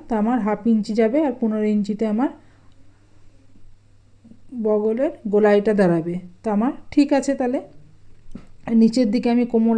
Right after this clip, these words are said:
আছে আঠাশ ইঞ্চি, আর এক ইঞ্চি আমি ট্যাকিংয়ের জন্য নিয়ে আট ইঞ্চিতে নিয়ে নিচ্ছি, আর দেড় ইঞ্চি আমার এক্সট্রা নিয়ে আমি টেনে নিলাম। আর কোমরের আমি পিছন পাড়ে যে ট্যাকিংটা দেবো সেটা যত কোমর হবে তত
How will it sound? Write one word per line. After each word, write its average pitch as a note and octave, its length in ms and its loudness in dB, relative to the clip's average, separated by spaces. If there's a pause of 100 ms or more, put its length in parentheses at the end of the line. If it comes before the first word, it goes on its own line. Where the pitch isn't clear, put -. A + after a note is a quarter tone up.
আছে A3+ 200 -2
আঠাশ A3+ 240 -4 (100)
ইঞ্চি, A#3 240 2 (100)
আর G#3+ 60 0 (120)
এক G3+ 80 -10 (100)
ইঞ্চি G#3+ 300 -2
আমি A3+ 140 0 (260)
ট্যাকিংয়ের G#3 520 -4
জন্য G#3+ 160 -2 (160)
নিয়ে A#3 160 0 (2750)
আট A3 280 -6
ইঞ্চিতে A3 360 -2 (300)
নিয়ে G#3+ 220 4
নিচ্ছি, E3 400 -4 (360)
আর F#3 140 -2
দেড় G#3+ 240 4
ইঞ্চি G#3 260 0
আমার G#3+ 220 -2
এক্সট্রা B3+ 320 -6 (160)
নিয়ে G3+ 240 2
আমি A#3 140 0 (500)
টেনে A3+ 340 2
নিলাম। A#3+ 240 2 (240)
আর F#3 160 -4
কোমরের G#3+ 440 0
আমি A3 180 -4
পিছন G#3+ 300 -6
পাড়ে G#3+ 220 -2
যে A3 140 0
ট্যাকিংটা A3 460 -2
দেবো G#3 160 -2 (100)
সেটা G#3+ 220 -2 (640)
যত G3+ 180 2 (120)
কোমর A3+ 340 -2
হবে A#3 160 0 (160)
তত A#3+ 160 0